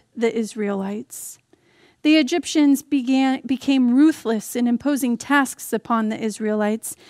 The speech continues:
and made their lives bitter with hard service in mortar and brick and in every kind of field labor.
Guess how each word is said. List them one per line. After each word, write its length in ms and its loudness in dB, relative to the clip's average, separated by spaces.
and 160 6
made 180 4
their 160 4
lives 380 2
bitter 480 -2
with 180 -10
hard 400 -2
service 640 -6
in 240 -2
mortar 520 0
and 240 -4
brick 380 -2
and 140 0
in 240 0
every 340 2
kind 460 -2
of 140 -8
field 340 -4
labor. 440 -6